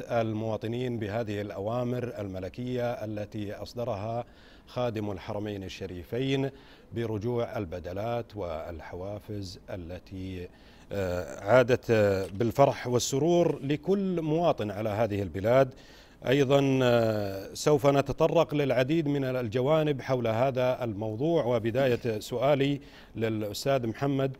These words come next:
حول، آه، تأثير هذه القرارات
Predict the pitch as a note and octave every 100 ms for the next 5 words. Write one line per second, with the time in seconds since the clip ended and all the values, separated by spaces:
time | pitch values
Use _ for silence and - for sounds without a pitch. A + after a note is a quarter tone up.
0 | - - - - D3+ C#3+ C3+ C3+ C3 -
1 | C3 A2 G2 F#2 F2 F2 E2+ - - C#3
2 | B2 F3+ F3+ F3 C3+ C#3 C#3+ B2+ B2 B2+
3 | B2+ B2+ - A#2 G#2+ A2+ C3+ C#3